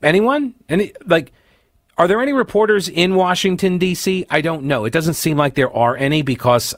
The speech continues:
I would have thought one of them would have tossed a question to, you know, somebody in the administration that would, of course, lie. But, um,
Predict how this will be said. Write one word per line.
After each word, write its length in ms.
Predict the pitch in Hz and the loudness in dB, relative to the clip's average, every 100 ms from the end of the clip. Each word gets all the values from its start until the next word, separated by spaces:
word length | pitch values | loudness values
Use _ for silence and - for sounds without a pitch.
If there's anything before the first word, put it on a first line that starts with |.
| - | -2
I 100 | 131 | 0
would 160 | 117 | 2
have 260 | 107 95 - _ | -2 -8 -18 _
thought 440 | _ 98 151 180 - _ | _ 2 4 4 -2 _
one 440 | - 98 98 104 196 | -14 -8 -2 0 0
of 160 | 208 | -2
them 340 | 117 107 120 170 _ _ - - - | -4 -4 -6 -8 _ _ -20 -12 0
would 100 | 143 | 0
have 140 | 123 | 0
tossed 380 | - 143 131 - | -2 0 0 -2
a 20 | |
question 600 | 131 - 123 - 131 123 127 | -6 0 0 0 -2 -2 0
to, 240 | 131 104 - _ _ _ _ _ - | 0 -2 -6 _ _ _ _ _ 0
you 140 | 139 | 2
know, 340 | 107 98 98 - _ _ _ _ _ _ | 2 2 0 -6 _ _ _ _ _ _
somebody 960 | - - - 123 214 220 185 127 180 233 _ _ - | -10 -6 -2 0 2 2 2 2 -2 -4 _ _ 0
in 140 | 147 | 2
the 100 | 139 | 4
administration 760 | 127 123 117 - 120 113 135 | 4 2 0 0 0 0 0
that 100 | 123 | 0
would, 120 | 117 120 | 0 -2
of 80 | |
course, 260 | - 127 110 | 0 -2 -2
lie. 460 | 101 117 107 104 143 - - _ | 0 0 2 -2 -4 -12 -20 _
But, 320 | 147 143 - | 0 0 0
um, 400 | 143 135 127 120 | 0 2 0 -6